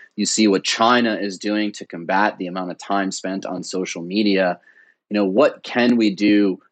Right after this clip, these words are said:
one, ourselves to guard our own mental health, and two, for those that we really love and care about, whether they be family members who are falling into these traps or young children that we are raising in our lives?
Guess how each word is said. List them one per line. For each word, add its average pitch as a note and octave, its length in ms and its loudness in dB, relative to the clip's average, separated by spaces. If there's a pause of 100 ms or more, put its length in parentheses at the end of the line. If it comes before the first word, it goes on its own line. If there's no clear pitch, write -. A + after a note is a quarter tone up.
one, B2+ 460 0 (300)
ourselves G2+ 800 -2 (400)
to G2+ 120 -4
guard G#2 320 2
our F#2 140 2
own F#2+ 400 -2 (140)
mental F#2+ 360 -8
health, F2 400 -4
and G2 200 -4
two, C3+ 420 6
for A2 140 -2
those G#2 320 2
that G#2+ 160 -2
we G#2 80 -2
really G2+ 260 0
love F#2+ 380 0
and F2 160 -12
care A2+ 260 0
about, E2+ 400 -4
whether F2+ 300 -4
they F2+ 180 -6
be F2+ 260 -8 (280)
family A#2+ 420 4
members G#2+ 460 0
who A2 100 0
are G#2 80 0
falling G#2 400 0
into G2+ 220 -2
these G2 240 -4
traps F#2+ 580 -2
or D#2+ 140 -10
young F#2+ 280 -2
children F#2 500 -4
that F2+ 120 -8
we F#2 220 -6
are F2+ 80 -6
raising F2 400 -4
in E2+ 100 -14
our D#2+ 140 -10
lives? D#2+ 420 -8